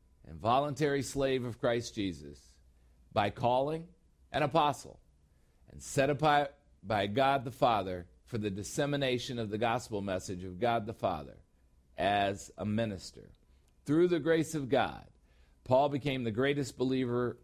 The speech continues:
of all time. First Corinthians chapter fifteen, verse ten. "By the grace of God, I am what I am," Paul said.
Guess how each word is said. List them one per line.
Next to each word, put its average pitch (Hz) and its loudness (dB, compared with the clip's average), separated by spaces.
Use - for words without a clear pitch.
of 107 0
all 104 4
time. 76 -8
First 131 0
Corinthians 143 0
chapter 120 0
fifteen, 123 -2
verse 107 -2
ten. 78 -8
"By 104 0
the 104 -4
grace 135 -2
of 123 -4
God, 143 4
I 117 0
am 123 -2
what 123 0
I 117 2
am," 67 -6
Paul 82 -6
said. 92 -4